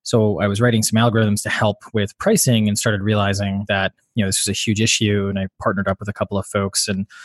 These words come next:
originally the product was, you know, pure software. It was like a survey tool that you could plug in basically these inputs from your customers or your target customers and get price elasticity curves and, and different value. And we found that people,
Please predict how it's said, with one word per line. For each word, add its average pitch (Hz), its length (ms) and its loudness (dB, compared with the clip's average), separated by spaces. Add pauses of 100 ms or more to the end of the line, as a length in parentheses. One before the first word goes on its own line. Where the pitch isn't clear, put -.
(240)
originally 120 320 4
the 101 60 0
product 104 440 0
was, 98 380 0
you 107 100 2
know, 95 60 0
pure - 220 0
software. 107 360 2
It 101 40 2
was 95 100 -2
like 98 80 -10
a - 40 -8
survey 107 380 4
tool 104 340 0
that 92 140 -8
you 98 80 -4
could 95 220 -6
plug 107 280 0
in 98 340 2 (200)
basically 101 360 -2
these 98 180 -2
inputs 123 320 2
from - 180 -4
your 95 120 -4
customers 104 520 0
or 98 40 0
your 92 100 -2
target 139 320 2
customers 104 540 0 (420)
and 107 140 2
get 107 220 0
price - 220 2
elasticity 104 540 0
curves 98 540 -2
and, 95 180 -2
and 101 80 -2
different 98 260 -4
value. 104 540 2
And 95 180 -4
we 120 60 0
found 135 380 4
that 107 220 2 (160)
people, 135 600 4